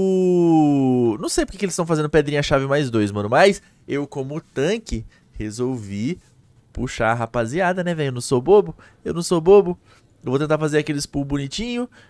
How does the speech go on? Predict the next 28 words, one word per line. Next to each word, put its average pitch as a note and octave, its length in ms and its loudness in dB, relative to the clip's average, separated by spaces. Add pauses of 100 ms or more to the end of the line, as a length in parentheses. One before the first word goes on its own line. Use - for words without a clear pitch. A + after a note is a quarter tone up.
É B2+ 80 -2
bom C3+ 160 0
que D3+ 80 -2
a D3+ 60 2
galera D3 240 8
vai C#3+ 100 4
ter D3 100 0
um D3 60 0
massivo. C#3+ 540 0
Eu C3 80 6
procurei D3+ 360 0
pegar D3 340 2
a - 20 4
galera C#3 260 4
que - 60 -16
tem D3 120 -2
um C#3 60 -4
dano C3+ 220 2
em B2+ 100 -2
área, D3+ 160 2
né? D3+ 80 2
Procurei C3+ 340 -2
pegar C3 220 2
esse B2+ 160 0
cara B2 200 0
aqui B2 160 -6
que, A#2 280 -4 (320)
que G#2+ 140 -10